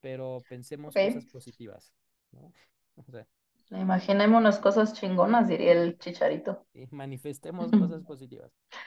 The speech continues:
Speaker 2: Claro que sí.
Speaker 1: Y, y ahorita lo que te decía, aunque James sí para muchos era considerado mulato, para él sí era muy importante esta identidad como persona de color, porque aunque le dijeran una cosa u otra, o sea, él nació esclavo, y cuando ya sale esta ley, le dijeron, "Bueno, ya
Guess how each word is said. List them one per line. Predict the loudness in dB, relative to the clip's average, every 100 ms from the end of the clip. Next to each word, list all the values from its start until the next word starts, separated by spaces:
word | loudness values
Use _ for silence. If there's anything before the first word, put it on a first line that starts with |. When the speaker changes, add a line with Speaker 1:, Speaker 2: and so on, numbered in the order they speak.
| -20 _ _ _ -14
Speaker 2:
Claro | -2 0 0
que | -2
sí. | -8 -18 _ _
Speaker 1:
Y, | -14 -12 -12 -14 _ _ _ _ _ _
y | -14
ahorita | -12 -10
lo | -10
que | -10
te | -12
decía, | -12 -14 -14
aunque | -14 -14 -14
James | -12 -14 -16 _
sí | -18 -14 -10
para | -10 -10
muchos | -12 -16 -16
era | -16 -14
considerado | -16 -16 -14 -12 -12
mulato, | -14 -14 -16 -16 -18 -20 _ _ _ _ _ _ _ _
para | -14 -12 -12 -12
él | -14
sí | -16
era | -14
muy | -14 -14
importante | -16 -16 -18 -18 -18 -20
esta | -20 -18
identidad | -16 -16 -16 _
como | -20 -20
persona | -20 -20 -20
de | -20
color, | -18 -16
porque | -16 -16
aunque | -14
le | -12
dijeran | -10 -10 -10
una | -12 -12
cosa | -16 -14
u | -14
otra, | -14 -12 -14 -16 _ _
o |
sea, | -20 _
él | -18 -16
nació | -16 -16 -16
esclavo, | -18 -16 -14 -14 -14 _ _
y | -20 -18
cuando | -16 -14 -14
ya | -14 -14 -14
sale | -16 -18 -16
esta | -14
ley, | -12 -14
le | -16
dijeron, | -18 -16
"Bueno, | -16 -16
ya | -14 -14 -12 -14 -16